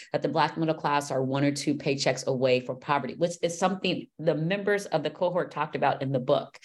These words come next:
but they're one or two pay-, paychecks away from poverty. So when a global pandemic hits, if we don't have wealth building assets, are we able to still be middle class? And what does that do for our status and so on and so forth? So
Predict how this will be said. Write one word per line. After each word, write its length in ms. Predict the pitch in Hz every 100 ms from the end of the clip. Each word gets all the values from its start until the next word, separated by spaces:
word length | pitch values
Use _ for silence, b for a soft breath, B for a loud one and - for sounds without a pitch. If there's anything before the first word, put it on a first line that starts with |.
| B B B
but 160 | 170 170
they're 120 | 165
one 200 | 156 160
or 80 | 165
two 260 | 165 165
pay-, 160 | 143 165
paychecks 520 | 139 160 151 151 131
away 180 | 135 131
from 140 | 131
poverty. 400 | - 165 160 127
So 160 | 131 151
when 140 | 131
a 80 | 131
global 340 | 120 139 147 143
pandemic 480 | 156 139 226 285
hits, 480 | 277 127 107 - - B B B
if 160 | 151 143
we 80 | 156
don't 340 | 151 151 160
have 220 | 160 131
wealth 300 | 131 139 139
building 260 | 139 127 120
assets, 540 | 151 226 233 123 - -
are 80 | 139
we 100 | 139 135
able 180 | 139
to 140 | 135 139
still 260 | - 127
be 100 | 120
middle 220 | 123 120 123
class? 480 | - 160 160 156
And 80 | 143
what 80 | 131
does 120 | 135
that 120 | 135
do 140 | 165 131
for 160 | 123
our 80 | -
status 480 | 120 - 139 135 135
and 120 | 127
so 180 | 120 123
on 100 | 120
and 100 | 120
so 200 | - 120
forth? 340 | - 151 - - B B B
So 500 | - 202 190 165 160